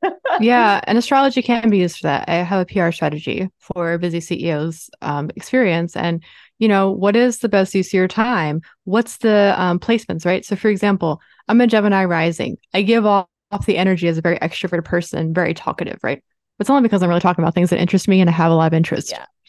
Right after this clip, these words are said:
Speaker 2: Gemini is very multifaceted. Uh, whereas someone else might be a Sagittarius rising. So Gemini and Sagittarius, always across from each other. Gemini, the merchant and the messenger, uh, versus Sagittarius, the traveling philosopher,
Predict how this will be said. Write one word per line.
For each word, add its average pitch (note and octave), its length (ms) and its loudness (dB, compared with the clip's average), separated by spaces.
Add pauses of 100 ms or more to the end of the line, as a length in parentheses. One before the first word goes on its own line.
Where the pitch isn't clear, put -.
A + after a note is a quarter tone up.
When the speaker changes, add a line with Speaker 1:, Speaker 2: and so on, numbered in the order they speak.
Speaker 2:
Gemini F#3+ 300 6
is F3+ 200 4
very F3+ 240 4
multifaceted. E3 600 0 (640)
Uh, G3+ 120 4
whereas G#3 220 4
someone G#3 220 2
else D#4+ 240 2
might G3 140 0
be F3+ 100 2
a F3+ 80 0
Sagittarius F#3 640 0
rising. D#3 380 -6 (260)
So F#3 520 0 (220)
Gemini A3 360 0
and A3 100 2
Sagittarius, G#3+ 640 -2
always F#3 300 -4
across F3 260 -6
from E3 100 -8
each E3 100 -10
other. F#3 240 -6 (420)
Gemini, G3+ 480 0
the F#3+ 100 -2
merchant F#3 680 -4
and F3 180 -4
the E3 40 -4
messenger, F3 540 -4 (360)
uh, F3+ 240 0 (180)
versus F3 560 -2
Sagittarius, G3 760 -2
the F#3 100 -6
traveling G#3+ 480 0
philosopher, F3+ 760 -4